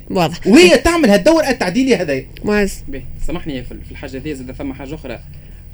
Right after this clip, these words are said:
Speaker 3: مع حديثنا على ال-، ال-، مع حديثنا مع ال-، على ال-، الريع، فما حاجة لازم نفرقوا بيناتها. إنه حتى في البلدان الكبرى والاقتصادات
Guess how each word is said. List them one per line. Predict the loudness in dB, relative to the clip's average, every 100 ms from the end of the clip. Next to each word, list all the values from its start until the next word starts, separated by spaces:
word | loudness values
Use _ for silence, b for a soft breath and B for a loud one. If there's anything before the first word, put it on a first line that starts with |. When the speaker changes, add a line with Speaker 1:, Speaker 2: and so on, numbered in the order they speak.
| -16 -12
Speaker 3:
مع | -10
حديثنا | -10 -8 -8 -8
على | -8 -10 -12
ال-، | -14 -12
ال-، | -8 -8 -8 -10 -10
مع | -8 -6
حديثنا | -6 -4 0
مع | 0 -2 -4
ال-، | -4
على | -2 -4
ال-، | -6 -10
الريع، | -8 -6 -4 -6 -10 -16 b b b b -2
فما | 0
حاجة | 2 0
لازم | 2 2
نفرقوا | 0 -2 -4
بيناتها. | -2 -2 -4 -8 -20 -20 b b b b b -10 4
إنه | 6 6 4 -4 b b b b b b -8
حتى | -6 -4
في | -2
البلدان | 2 2 2
الكبرى | 2 0 2 2
والاقتصادات | 0 -8 -4 -4 -4